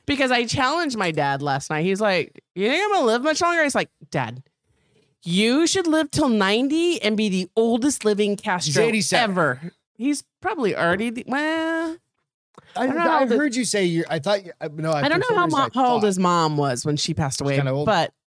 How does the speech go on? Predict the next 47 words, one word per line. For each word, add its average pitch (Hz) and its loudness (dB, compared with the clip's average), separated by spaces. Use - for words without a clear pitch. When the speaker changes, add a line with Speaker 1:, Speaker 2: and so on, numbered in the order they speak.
Speaker 1:
I, 208 -2
Speaker 2:
Yeah. 220 0
Speaker 1:
she 320 0
was 330 -2
older. 165 0
But 214 2
I 208 2
said, 185 -2
"You 269 -4
should." 175 0
Speaker 2:
Yeah, 180 2
David 165 0
said 165 2
Albert 175 2
Senior 151 0
would 135 0
legit 127 -2
fall 120 0
down 104 -4
the 95 -10
stairs. 92 -8
Speaker 1:
I, 247 0
Speaker 2:
Yeah, 233 0
Speaker 1:
we 311 2
would 311 2
Speaker 2:
no, 285 2
Speaker 1:
have 269 2
Speaker 2:
yeah. 277 -6
Speaker 1:
to 247 -2
help 214 2
Speaker 2:
That's 202 2
Speaker 1:
him 190 -2
Speaker 2:
why 208 4
Speaker 1:
up 196 0
Speaker 2:
I'm 190 -4
even 196 2
Speaker 1:
and 180 2
down. 170 2
Speaker 2:
nervous 135 -2
about 147 0
having, 139 -2
like, 139 -4
have 139 -2
him 127 -6
using 117 -4
that 135 -6
bedroom. 85 -8